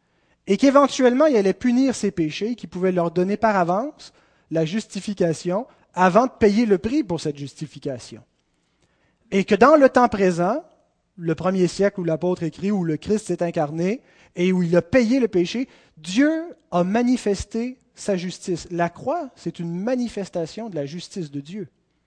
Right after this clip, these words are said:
On dit c'est une manifestation de l'amour de Dieu, tout à fait. Tout à fait, parce que Dieu épargne le pécheur à la croix. Mais c'est une manifestation effroyable de la justice de Dieu,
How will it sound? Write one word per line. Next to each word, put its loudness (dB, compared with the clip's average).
On -14
dit -14
c'est -20
une -6
manifestation -6
de -8
l'amour -4
de -4
Dieu, -10
tout -16
à -4
fait. -14
Tout -16
à -2
fait, -4
parce -6
que -8
Dieu -4
épargne -2
le -4
pécheur -6
à -6
la -8
croix. -16
Mais -2
c'est -6
une -2
manifestation 0
effroyable 4
de -4
la 2
justice -8
de -8
Dieu, -10